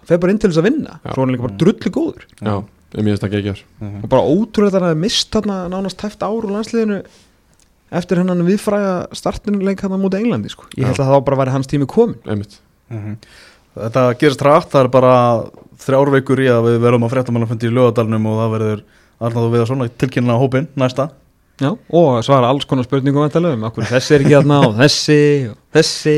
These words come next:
Speaker 1: og
Speaker 3: <laughs>
Speaker 1: en þetta mál leyst og hvað stóð í,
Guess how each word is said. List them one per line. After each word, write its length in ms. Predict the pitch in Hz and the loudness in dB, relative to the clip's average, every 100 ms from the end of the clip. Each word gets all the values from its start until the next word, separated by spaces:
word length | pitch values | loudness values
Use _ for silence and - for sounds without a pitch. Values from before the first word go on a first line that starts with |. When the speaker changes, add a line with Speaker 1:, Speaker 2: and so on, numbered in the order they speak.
| 147 143 | 0 -2
Speaker 1:
og 140 | 120 143 - 120 - - | -6 -8 -10 -12 -14 -20
Speaker 3:
<laughs> 360 | _ _ - | _ _ -12
Speaker 1:
en 120 | 120 | -4
þetta 240 | 127 139 151 | -2 0 0
mál 160 | 147 147 | 2 2
leyst 560 | 147 151 143 - - 101 | 4 2 0 -6 -14 -12
og 80 | 101 - - - - | -12 -16 -20 -20 -4
hvað 200 | 147 131 | -2 0
stóð 200 | 151 | 0
í, 80 | 127 | 0